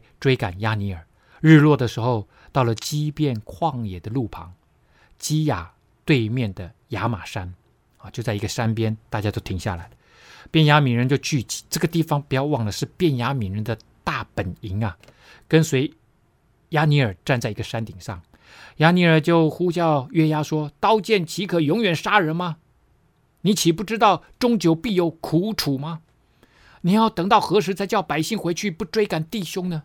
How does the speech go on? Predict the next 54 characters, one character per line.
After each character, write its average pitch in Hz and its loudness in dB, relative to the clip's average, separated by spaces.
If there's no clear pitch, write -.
你， 202 -10
你 202 0
要 233 4
这 233 0
样 226 2
子 196 -4
搞 - -2
到 151 0
多 185 -2
早？ 139 -4
这 185 -4
天 233 -2
就 233 -2
快 220 -2
黑 247 -4
了。” 196 -4
约 202 6
押 190 2
就 180 -2
说 180 -2
：“我 - 0
指 196 -2
着 214 2
永 196 0
生 247 2
的 233 2
耶 226 2
和 208 0
华 196 2
神 180 -2
起 151 -2
誓， 165 -6
你 151 8
若 240 6
不 262 -4
说 233 2
要 233 2
戏 220 -4
耍 147 -6
的 147 -4
那 208 -2
句 175 -4
话， 156 -8
今 226 0
天 220 4
早 135 0
晨 175 -4
百 156 2
姓 196 0
就 202 2
都 202 2
回 139 -4
去 151 -4
了， 120 -12